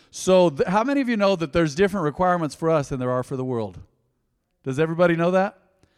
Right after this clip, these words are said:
You guys familiar with Second Chronicles seven fourteen? He says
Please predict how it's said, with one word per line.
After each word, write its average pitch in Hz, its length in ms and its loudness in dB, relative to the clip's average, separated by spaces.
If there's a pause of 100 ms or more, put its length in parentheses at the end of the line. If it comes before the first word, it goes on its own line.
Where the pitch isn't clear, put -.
(300)
You 156 100 -6
guys 175 220 2
familiar 175 300 2
with 151 140 0
Second 165 280 -4
Chronicles 180 640 -6 (220)
seven 170 260 -2
fourteen? 180 540 -4 (600)
He 180 120 -2
says 180 340 0